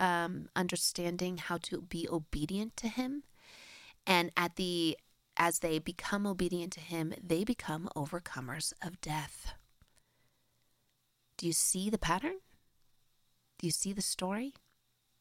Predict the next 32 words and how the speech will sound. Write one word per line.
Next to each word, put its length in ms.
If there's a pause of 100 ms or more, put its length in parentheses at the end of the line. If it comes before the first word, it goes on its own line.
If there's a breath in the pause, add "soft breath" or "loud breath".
(1700 loud breath)
We 260
see 340
that 140
this 200
ex-, 240
is, 400
is 200
exactly 960
the 100
process 1000
that 220
God 260
takes 360
his 140
people 340
through 420
in 160
the 100
New 420
Testament, 680
and 140
I 80
think 340
you 80
can 240
see 460
it 100
in 140
the 80
story 580
of 220
Peter. 520